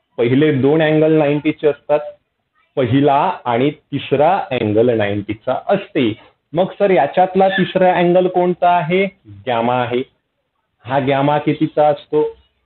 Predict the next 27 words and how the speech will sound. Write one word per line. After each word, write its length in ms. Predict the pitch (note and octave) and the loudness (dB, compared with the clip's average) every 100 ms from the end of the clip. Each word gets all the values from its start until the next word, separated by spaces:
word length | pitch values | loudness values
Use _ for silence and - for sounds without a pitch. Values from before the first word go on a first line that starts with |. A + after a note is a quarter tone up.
| _ | _
याच्यातला 720 | A#2 B2 B2 F#3+ F3+ F#3 F#3 | -4 -2 0 0 2 4 2
तिसरा 460 | F#3+ F#3 F3+ F#3 F3+ | 2 0 0 2 2
अँगल 340 | F3 F3 F3 | 4 4 2
कोण 220 | E3+ E3+ E3 | 2 0 0
आहे? 160 | E3+ - | -2 0
अल्फा 460 | C3 C3+ - D#3+ D#3+ | 0 0 0 -2 0
आणि 240 | C#3+ D3+ | 0 0
गॅमा 380 | C#3+ C3+ D3 D3 | 2 0 0 -2
संपला, 580 | - D3+ D3 D3 D3+ D3 - _ _ - | -2 -4 0 2 2 -2 -14 _ _ -10
इथं 220 | A2+ A#2+ | -4 -2
येणार 360 | G2+ G#2 D3+ D3 | 0 0 0 0
बीटा. 420 | A2 G#2+ G#2 B2+ - - _ _ _ _ _ - - - _ - | 0 -2 -2 -4 -6 -16 _ _ _ _ _ -18 -18 -18 _ -6
मग 140 | F3 F3+ | -6 0
सर, 80 | G3+ | -2
हा 320 | E3+ D#3+ C#3+ | 0 -2 -2
कितीचा 500 | D#3+ E3 E3+ - D#3 | 0 0 0 0 0
आहे? 220 | C#3+ C#3+ D3 - - _ | 2 -2 -4 -12 -20 _
बघा, 280 | A2+ A2+ G2+ - _ _ _ _ _ _ _ _ | -4 -2 -4 -10 _ _ _ _ _ _ _ _
नाईन्टी, 580 | A#2+ D3 F3 F3 G3 A#3 - _ _ _ C3+ | -4 0 0 0 0 -2 -6 _ _ _ -6
not 360 | D#3 F3 E3+ | -2 0 0
नाईन्टी, 460 | A#2 G2+ G2 - C4 - _ _ _ _ | -2 -2 -4 -6 -8 -10 _ _ _ _
नाईन्टी, 640 | B2+ D3+ F3+ F#3 F#3 G#3+ A3 - D#3 | -4 -2 0 0 0 -2 -2 -6 -4
not 440 | C3 D3 C#3 - | 0 2 0 -2
नाईन्टी, 400 | G#2 F#2+ F2+ - - - | -2 -2 -4 -10 -20 -8
नाईन्टी 420 | A#2+ D3+ E3 G#3 | -2 -2 0 -2
तर 200 | G3 A#3+ | 0 2
नाही, 260 | A3 B2 | 2 0